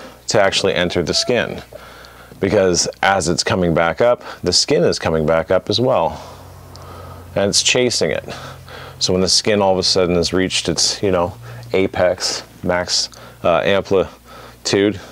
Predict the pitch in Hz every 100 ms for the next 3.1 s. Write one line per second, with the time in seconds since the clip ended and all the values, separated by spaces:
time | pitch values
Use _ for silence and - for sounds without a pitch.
0 | - 85 82 - - 80 - 101 117 -
1 | 123 120 - - - 98 104 107 101 -
2 | 95 87 - 123 117 107 101 101 95 95